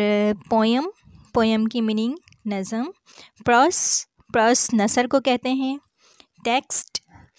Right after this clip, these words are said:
टेक्स्ट कहते हैं निसाब को। क्लास फेलो हम जमात। और इसके बाद है लेट, ये भी क्लासरूम,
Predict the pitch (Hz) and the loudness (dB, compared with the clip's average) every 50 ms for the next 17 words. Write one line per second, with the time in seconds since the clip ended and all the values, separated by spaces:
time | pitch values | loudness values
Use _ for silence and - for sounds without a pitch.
0 | - _ _ - - - - 294 - - - - - 247 233 226 - 240 240 247 | -20 _ _ -8 -2 0 0 0 0 -2 -6 -2 -2 -2 -2 0 0 0 0 0
1 | 240 233 233 226 220 226 - 240 208 196 220 247 - - - 277 269 277 277 - | 0 0 0 0 -2 -2 -2 -4 -2 -2 -2 -4 -4 -2 0 2 2 2 0 -2
2 | - - 226 196 214 254 277 - - 277 262 254 254 269 294 320 - - - - | -4 -2 0 2 2 2 0 0 0 0 0 2 2 2 2 0 -2 -6 -6 -4
3 | 247 220 208 196 180 220 208 196 190 196 208 269 - - - - - _ _ _ | -4 -2 -2 -2 -2 -2 -4 -2 -2 -2 -2 -2 -4 -4 -10 -20 -20 _ _ _
4 | _ - - - - - - - _ - - 208 202 208 208 208 208 202 - 220 | _ -20 -20 -20 -20 -20 -20 -20 _ -4 0 2 2 2 0 0 -2 -4 -4 -6
5 | - - - 240 220 190 190 202 190 190 202 208 208 220 226 240 226 208 190 180 | -8 -6 -4 -4 -6 -2 -2 -2 0 0 -2 -2 -4 -6 -6 -4 -4 -4 -4 -4
6 | 185 226 277 320 _ - - _ _ _ _ _ _ _ _ - - _ _ _ | -4 -4 -4 -4 _ -8 -12 _ _ _ _ _ _ _ _ -20 -20 _ _ _
7 | - - - - _ - 233 254 247 302 302 311 277 254 262 285 - - 285 277 | -20 -20 -20 -20 _ -4 -4 0 0 0 2 2 2 2 2 2 0 -2 -2 -2
8 | 277 269 254 | -2 -2 -4